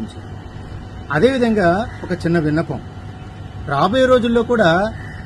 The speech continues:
ప్రతి హిందువుని క్రిస్టియన్గా మార్చాలనే ప్రయత్నం మీరు ఆపేస్తారా? కన్వర్షన్స్ ఆపేస్తారా? అదేవిధంగా ఈరోజు హిందువుల నుంచి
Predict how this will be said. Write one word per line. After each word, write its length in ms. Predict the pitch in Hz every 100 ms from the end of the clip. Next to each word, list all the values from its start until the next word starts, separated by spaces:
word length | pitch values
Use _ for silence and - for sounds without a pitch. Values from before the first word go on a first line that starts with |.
| - -
ప్రతి 240 | 170 240 214
హిందువుని 420 | 214 226 247 247 254
క్రిస్టియన్గా 520 | 208 214 247 240 220 208
మార్చాలనే 420 | 202 208 202 170
ప్రయత్నం 360 | 180 185 185 185 185 175
మీరు 160 | 156 151
ఆపేస్తారా? 480 | 147 160 - 143 175 - - - - - - - - - - - - - - 190
కన్వర్షన్స్ 440 | 196 240 240 202 185
ఆపేస్తారా? 480 | 185 175 165 165 254 - - - - - - - - - - 139
అదేవిధంగా 560 | 147 254 254 262 240 175 214 277 - - - 160 208
ఈరోజు 420 | 262 285 247 226 240 349 - - - -
హిందువుల 440 | 196 214 226 269 262
నుంచి 340 | 254 240 226